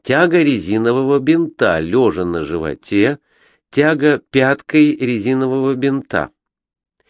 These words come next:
Смотрите часть шестую, двенадцать незаменимых упражнений. Преодолевая боль на фоне холодного компресса. До гонки оставалось три дня. Мы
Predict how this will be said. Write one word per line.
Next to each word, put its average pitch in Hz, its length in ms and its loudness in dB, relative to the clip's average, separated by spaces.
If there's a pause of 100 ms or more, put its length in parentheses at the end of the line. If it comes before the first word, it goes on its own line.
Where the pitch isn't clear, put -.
(540)
Смотрите 156 640 -2
часть - 460 -2
шестую, 123 580 -4
двенадцать 104 600 -2
незаменимых 104 680 -4
упражнений. 87 720 -8 (1120)
Преодолевая 113 720 0
боль 131 320 2
на 104 140 2
фоне 123 320 0
холодного 101 560 -4
компресса. 151 680 -2 (720)
До 107 240 0
гонки 143 360 2
оставалось 156 580 0
три 147 220 -4
дня. 123 340 -2 (800)
Мы 131 340 0